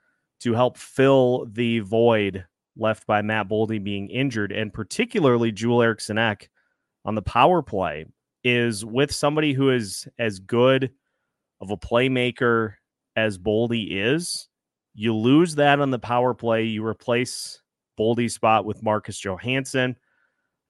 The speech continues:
And so if the approach is to m-, try to get more shots on the net to allow Eriksson Ek opportunities for rebounds and deflections,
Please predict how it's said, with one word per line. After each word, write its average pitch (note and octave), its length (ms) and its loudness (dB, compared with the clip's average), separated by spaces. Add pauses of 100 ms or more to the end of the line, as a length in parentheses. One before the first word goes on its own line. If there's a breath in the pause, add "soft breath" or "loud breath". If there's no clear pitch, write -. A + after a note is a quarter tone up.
(100)
And D3 180 0
so E3 640 2 (560)
if D3+ 200 -6
the D#3 100 2
approach D3+ 520 0 (200)
is C#3+ 420 2
to C3+ 220 -2
m-, A#2+ 240 -2 (240)
try C3 380 2
to C#3+ 180 -4
get C3 180 -4
more B2 300 -2
shots B2 500 -2
on A#2+ 240 -2
the A2+ 80 -4
net G#2+ 360 -4
to - 140 -6
allow A2 340 2
Eriksson A2+ 440 -4
Ek A2 200 -2
opportunities A2 680 -2
for G#2+ 180 -8
rebounds G#2+ 520 -2
and F#2 120 -10
deflections, F3+ 1080 -6